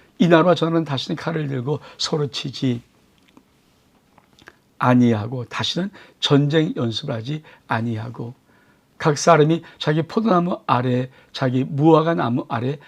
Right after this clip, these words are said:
앉을 것이라. 그들을 두렵게 할 자가 없으리라.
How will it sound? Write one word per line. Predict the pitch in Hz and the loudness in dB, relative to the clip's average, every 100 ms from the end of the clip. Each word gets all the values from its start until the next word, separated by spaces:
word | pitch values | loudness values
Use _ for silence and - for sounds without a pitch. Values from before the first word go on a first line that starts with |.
| - | -12
앉을 | - 123 123 117 117 | -4 -2 -2 -2 -6
것이라. | 110 120 - 131 113 117 _ _ _ | -6 -8 -8 -10 -12 -14 _ _ _
그들을 | 151 143 139 143 - _ - | -4 2 4 2 -4 _ -4
두렵게 | 156 139 - | 0 0 0
할 | 120 | -4
자가 | 135 113 143 175 _ _ - | -4 -6 -8 -10 _ _ -2
없으리라. | 147 107 - - 117 123 120 120 | 0 0 -6 -12 -12 -10 -12 -14